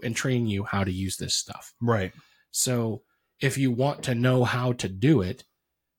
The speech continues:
Speaker 1: yourself, which that's another key thing that we need to think about when we're looking at really leveraging social media. We'll talk about that in a second.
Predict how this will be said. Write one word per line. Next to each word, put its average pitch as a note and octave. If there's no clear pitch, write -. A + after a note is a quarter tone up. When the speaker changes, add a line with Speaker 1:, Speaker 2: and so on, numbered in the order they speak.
Speaker 1:
yourself, G#2+
which -
that's D3+
another A#2+
key A2
thing F#2+
that F2
we F#2+
need F#2+
to G2+
think G2+
about F2+
when G#2
we're F#2
looking F#2+
at G2
really G2+
leveraging A#2+
social D3+
media. D#3
We'll C3
talk A#2+
about A2
that A2
in -
a G#2+
second. G2